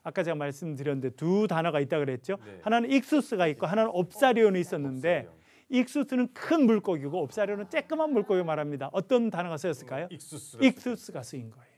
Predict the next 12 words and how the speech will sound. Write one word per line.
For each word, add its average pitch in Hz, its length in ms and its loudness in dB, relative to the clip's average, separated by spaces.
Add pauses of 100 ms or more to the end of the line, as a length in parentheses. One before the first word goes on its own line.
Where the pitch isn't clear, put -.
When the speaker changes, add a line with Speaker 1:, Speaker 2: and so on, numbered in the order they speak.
(380)
Speaker 1:
익수스. - 540 -12 (760)
그러니까 220 360 2
여기 233 160 2
백오십세 233 760 -2
마리만 262 560 -2
잡아도 220 520 0 (460)
그물이 240 420 0
찢어질 320 420 -2
만큼 175 480 -6 (100)
Speaker 2:
음. 107 200 -20
Speaker 1:
많은 185 280 -6
거는 190 200 -6